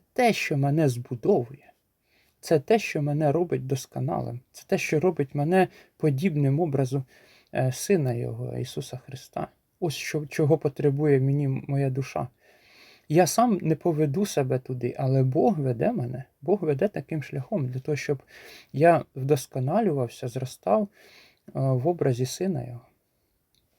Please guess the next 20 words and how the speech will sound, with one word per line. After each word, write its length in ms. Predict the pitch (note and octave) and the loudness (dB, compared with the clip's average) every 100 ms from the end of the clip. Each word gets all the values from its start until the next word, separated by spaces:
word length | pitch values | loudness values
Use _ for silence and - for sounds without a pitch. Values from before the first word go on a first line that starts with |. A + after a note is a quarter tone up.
| - - | -20 -6
Також 300 | G3+ - F3+ | -2 0 0
сьогоднішні 480 | - E3+ D#3+ D3 D3+ | 2 2 2 -2 -4
слова, 360 | - D#3 G#3+ C4 | 0 4 6 4
які 200 | C3+ C#3 | 2 -4
я 60 | |
читав, 340 | C3 - - - | -6 -4 -2 0
вони 220 | C#3 C#3+ | 0 0
мають, 380 | D#3+ D3+ C3+ - - - - _ - | 0 0 -2 -6 -20 -20 -20 _ -6
е, 240 | C3+ B2+ | 0 2
важливе 600 | B2+ C3 C3 G#3 G3 B2 | 4 2 4 4 4 2
звернення 640 | A2+ - E3 G3 C#3+ C3 B2+ | 0 0 0 2 2 0 0
до 140 | B2 | -2
тих 260 | C3 - - | -4 -4 -4
людей, 340 | C#3+ D#3 A3 | -2 2 2
які 220 | C3+ C3 C#3 | 2 -6 -10
ще 220 | - F#3+ | -4 -2
не 100 | D3+ | 0
навернулись 640 | C#3 C3 C3+ C#3+ E3 C3+ | 0 0 0 0 0 -2
до 120 | C3 | -4
Христа. 540 | B2+ - B2 - - | -6 -8 -14 -12 -10